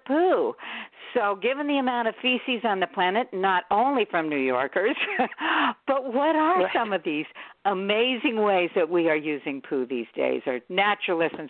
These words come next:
Speaker 1: scientists like you?
Speaker 2: Well, one way is to turn stool into fuel. Now, I had heard of that. You know, I had heard of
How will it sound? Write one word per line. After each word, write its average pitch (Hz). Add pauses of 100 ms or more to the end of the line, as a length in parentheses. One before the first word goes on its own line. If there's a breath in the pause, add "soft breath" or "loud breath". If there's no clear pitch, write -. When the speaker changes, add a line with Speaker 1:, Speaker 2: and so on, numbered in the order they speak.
Speaker 1:
scientists 139
like 113
you? 110 (2000 loud breath)
Speaker 2:
Well, 247
one 254
way 165
is 170
to 190
turn 180 (120)
stool 208
into 147 (100)
fuel. 208
Now, 262
I 302
had 294
heard 214
of 151
that. 147
You 240
know, 220
I 226
had 226
heard 254
of 196